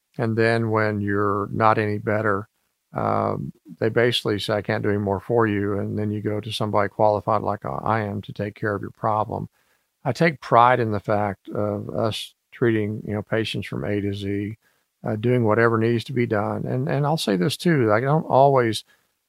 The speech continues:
uh, I can't cure everybody. I can't take care of every pain problem. Sometimes a surgical referral is needed. Uh, sometimes simply a physical therapy needs to be done, et cetera. But if we don't do it here in-house, we refer out to the appropriate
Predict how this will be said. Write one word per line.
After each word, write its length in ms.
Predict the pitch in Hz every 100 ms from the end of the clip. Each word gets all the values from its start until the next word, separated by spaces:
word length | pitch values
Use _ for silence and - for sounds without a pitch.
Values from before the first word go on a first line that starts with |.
| _ -
uh, 340 | 110 113 -
I 80 | -
can't 280 | - 139 -
cure 280 | - 135 113
everybody. 580 | 110 107 104 90 - -
I 80 |
can't 260 | 107 127 113
take 220 | 120 107
care 180 | 120 107
of 60 | 104
every 140 | 101
pain 260 | - 107 98
problem. 480 | 117 117 113 107
Sometimes 480 | 113 131 113 117 110
a 60 | 107
surgical 400 | - 117 117 117
referral 480 | 101 - 113 110 107
is 80 | 110
needed. 320 | 98 92 - _ _ _ _
Uh, 120 | -
sometimes 560 | - 117 - 113 107 -
simply 440 | 117 104 110 104
a 100 | 98
physical 360 | - 117 - 107
therapy 420 | 117 113 110 107
needs 260 | 101 98 -
to 100 | 110
be 80 |
done, 400 | 101 101 98 98 -
et 80 | 104
cetera. 520 | - 120 110 104 107 _ _ _ _ _
But 140 | 127
if 100 | 113
we 120 | 151
don't 180 | 147 135
do 120 | 127
it 80 | 127
here 240 | 117 113 110
in-house, 680 | 104 104 110 104 107 -
we 320 | 175 131 113 110
refer 460 | 101 - 123 107
out 260 | 107 101 -
to 140 | -
the 60 | 107
appropriate 720 | - - 117 - 113 104 -